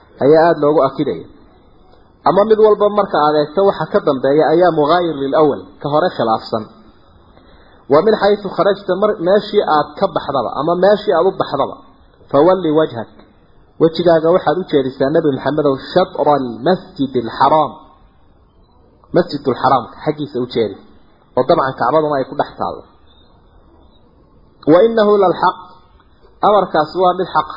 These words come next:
Min rabbika buu ka yimi. Wa ma Allahu bighafil amma ta'malun.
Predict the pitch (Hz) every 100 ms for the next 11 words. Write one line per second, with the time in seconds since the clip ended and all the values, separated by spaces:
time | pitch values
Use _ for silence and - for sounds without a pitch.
0 | - - 175 220 226 196 196 208 185 165
1 | 185 160 101 - - 113 131 143 143 135
2 | 120 117 117 127 117 95 87 - _ _
3 | _ _ 117 139 117 110 101 - 101 101
4 | 101 110 110 110 143